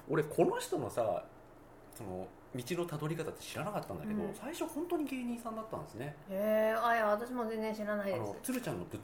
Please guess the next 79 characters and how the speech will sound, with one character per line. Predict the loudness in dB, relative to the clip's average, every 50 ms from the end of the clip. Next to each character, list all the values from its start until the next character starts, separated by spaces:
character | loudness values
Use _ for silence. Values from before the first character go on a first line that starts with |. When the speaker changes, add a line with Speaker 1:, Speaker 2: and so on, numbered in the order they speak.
| -6
Speaker 1:
ツ | -6 -6
ン | -6
フ | -4
ァ | -2 -2 -2
イ |
ブ | -2 -2
と | -4
か | -4 -6 -4
に、 | -4 -4 -4 -4 -4 -6 -6 -6 -8 -8
あ | -6
の、 | -4
ブ | -2 -2
ル | -2
ー | 0
ス・ | 0 -2
リ | 0 0
ー |
の | 0 0
モ | 0 0
ノ | 0
マ | 0 0 0
ネ | 0
と | 0 0
か | 0
で | 0 0
出 | -4 -4
て | -6 -4
た | -6 -4
人 | -4 -2
な | -2 -2
ん |
で | 0 0
す | 2 2
よ。 | 4
Speaker 2:
へ | 4
ー。 | 6 8 8 6 6 4 0 -4 -6 -6 -6 -8 -10 -10 -12 -12 -10 -6 -4 -4 -4
Speaker 1:
最 | -2 -2 -2
初 | 0 0 2
か | 2 6
ら | 6 6
俺 | 6 6 2
結 | 2 -2 -4 -4 -4 -4
構 | -4 -4
そ | -4 -2
の、 | -2 0
上 | 0 2 0 0
手 | 0
い | 0
役 | -2 -2 -2
者 | -4 -4 0
と | 0 0
し | 0
て | 0 -2
出 | -2 -2
て | -4 -4 -4
る | -2 2 4 4
頭 | 6 6 4 2 0 0
の | -2 0
お |
か | -2 -2 -2
し | -2 -2
い | -2
人 | -2 -2
か | -4 -2
な | -4 -4 -4
と | -4 -4
思 | -2 -2 0 0
っ |
た | 2 4
ら、 | 4 4 2
Speaker 2:
う | 2
ん。 | -2 -10 -10
Speaker 1:
そ | -8 -6
う |
じ | -4 -4
ゃ |
な | -4 -4 -6
く | -8 -8
て、 | -8 -8 -8